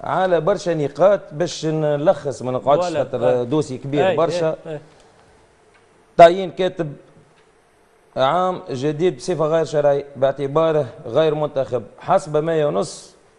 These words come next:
Speaker 1: عليه القانون الأساسي للجمعية.
Speaker 2: مهم.
Speaker 1: عدم اجتماع الهيئة المديرة للجمعية منذ تاريخ اثنين سبعة ألفين وستاش إلى حصيله مدة
Speaker 2: لا.
Speaker 1: خمسة أشهر، هنا ماهيش مذكورة.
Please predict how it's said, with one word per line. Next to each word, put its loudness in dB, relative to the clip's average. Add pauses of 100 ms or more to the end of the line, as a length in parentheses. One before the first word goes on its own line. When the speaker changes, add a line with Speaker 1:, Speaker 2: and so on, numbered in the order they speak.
Speaker 1:
عليه 2
القانون -2
الأساسي -6
للجمعية. -4 (220)
Speaker 2:
مهم. -10 (680)
Speaker 1:
عدم 0
اجتماع 0
الهيئة 2
المديرة 0 (1300)
للجمعية 0
منذ -2
تاريخ -2
اثنين -4
سبعة 2
ألفين -6
وستاش 2 (2000)
إلى 4 (920)
حصيله -2
مدة 0
Speaker 2:
لا. -10
Speaker 1:
خمسة 0
أشهر، 0 (120)
هنا -2
ماهيش -2
مذكورة. -2